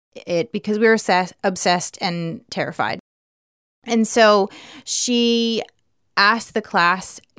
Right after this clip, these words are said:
you know, "How do you guys feel about slang?" And told us to email her if, 'cause everybody said they were fine, but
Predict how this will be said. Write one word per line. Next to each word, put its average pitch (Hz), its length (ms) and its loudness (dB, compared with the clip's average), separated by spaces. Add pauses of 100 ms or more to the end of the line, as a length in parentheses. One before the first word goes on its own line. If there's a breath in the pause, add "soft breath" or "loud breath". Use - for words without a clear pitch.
(100)
you 214 140 -4
know, 185 80 2
"How 180 200 0
do 185 60 -2
you 185 80 -6
guys 180 220 -2
feel 175 180 -4
about 175 220 -6
slang?" 175 640 -8
And 165 480 -8 (480 soft breath)
told 240 260 0
us 214 160 0
to - 180 -8
email 190 280 -2
her 165 220 -2
if, - 160 -10 (140)
'cause 226 140 0
everybody 262 300 4
said 208 200 0
they 196 80 2
were 185 100 2
fine, 175 420 0
but 170 220 -4